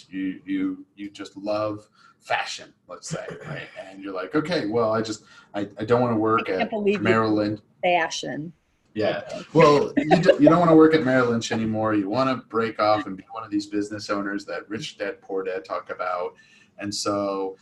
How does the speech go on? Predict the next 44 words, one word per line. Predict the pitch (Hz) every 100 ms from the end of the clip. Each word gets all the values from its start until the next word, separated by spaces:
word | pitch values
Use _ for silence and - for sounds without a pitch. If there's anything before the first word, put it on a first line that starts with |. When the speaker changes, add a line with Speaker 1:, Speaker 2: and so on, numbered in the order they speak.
| _
Speaker 1:
you're | 104
like, | 104
"I'm | 127
gonna | 156 143
go | 131 123
open | 117 113
a |
boutique | 107 113 104 110 104
shop," | - 92 - 87
right? | 90 95 - _ _
But | 123
there, | 151 147 - - - _ -
how | - 165
do |
you | 220
know | 160 151 147
how | 135
to | 113
do | 107 135 190
that? | 80 - _
You | 95 135
know, | 110
I | 123
went | 135 123 143
to | -
Regis | 101 95 95 -
to, | - 92 95
to | - 90 85 _ _ _
study | - - 98
for | 98 95
an |
M | 92 90
B | 87
A, | 87 82 -
and | 101
I | 101
realized | 104 147 156 104 101 -
that | 95 95 92 - _ _
the | -
stuff | 113 - 135 -
they | 143
were | 110
teaching | - 185 185 139 113
me, | 98 92 92